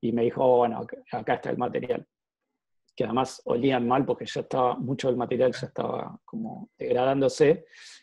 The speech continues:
Y bueno, entonces me puse como a revisar el material y a, a catalogarlo. Aparecieron unos, eh, unos par de rollos de, de publicidades,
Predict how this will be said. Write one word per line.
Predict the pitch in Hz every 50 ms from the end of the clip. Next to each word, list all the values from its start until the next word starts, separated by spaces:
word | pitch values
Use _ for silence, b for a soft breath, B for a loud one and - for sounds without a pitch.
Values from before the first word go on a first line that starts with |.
| B -
Y | - 135
bueno, | 156 151 135
entonces | 117 151 139 139
me | 139 135 127
puse | 123 151 131 - 156 135
como | 127 127 120
a |
revisar | 117 - 107 113 - 143 131
el | 131 127
material | 127 123 113 123 120 117 131 135 135 135 135 131 127
y | 120
a, | 113 -
a | - - - - 113
catalogarlo. | - - - - 117 117 120 123 127 139 143 147 160 160 165 160 b b b b b b b _ _ _ _ _ _ _ -
Aparecieron | 143 135 - 135 123 120 127 - - 165 156 156 160 156 147
unos, | 151 147 147 143 143 139 - - - - - - _ _
eh, | - 143 131 123 123 127 131 131 127 120 117 - 269 - _ -
unos | 143 135 131 127 127 _ _ _ _ _ _ - 143 -
par | - 147 139 135
de | 131 127
rollos | 127 131 139 135 - 143 135
de, | 120 127 123 123 135 120
de | 127 123 120
publicidades, | 120 - - 131 123 117 113 - - 127 131 143 151 147 147 147 147 151 151 151 - - -